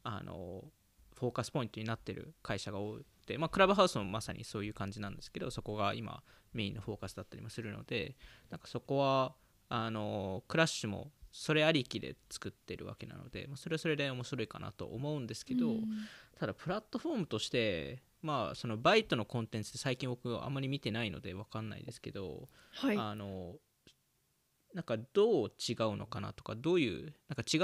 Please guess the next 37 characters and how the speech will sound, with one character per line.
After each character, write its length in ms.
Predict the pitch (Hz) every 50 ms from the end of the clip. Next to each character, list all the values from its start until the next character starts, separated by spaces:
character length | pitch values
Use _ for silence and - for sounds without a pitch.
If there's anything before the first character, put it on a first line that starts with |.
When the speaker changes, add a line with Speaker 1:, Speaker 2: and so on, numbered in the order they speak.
| 202
Speaker 1:
う 40 | 190
属 240 | 156 139 147 - -
性 280 | - - - 190 190 190
が 240 | 190 185 180 180
存 540 | 175 - - - - - - - 170 160 160
在 180 | 156 156 151 156
す 120 | - -
る 120 | 160 160 139
の 100 | - -
か、 420 | - - 131 110 73 55 - 131 - - - - - - _ -
そ 100 | - 151
れ 60 | 143
と 160 | - - 196
も、 480 | 185 175 170 147 120 107 87 - 131 - _ _ _ _
な 60 | - 127
ん 20 |
か 180 | - - 104 - _ _ _ _ _
完 160 | - 135 123
全 120 | 127 135
に 60 | 127 -
違 140 | - 127 127
う 60 | 127
ユ 140 | 131 131 131
ー 20 |
ス 100 | 131 -
ケ 120 | - 131 117
ー 20 |
ス 80 | - -
が 120 | - 87
出 140 | 110 113 98
て 200 | - - - - _ _ _ _
き 120 | - - -
て 100 | - 95
い 100 | 98 -
る 100 | 95 95
の 120 | - -
か、 400 | - - 101 80 69 67 - 139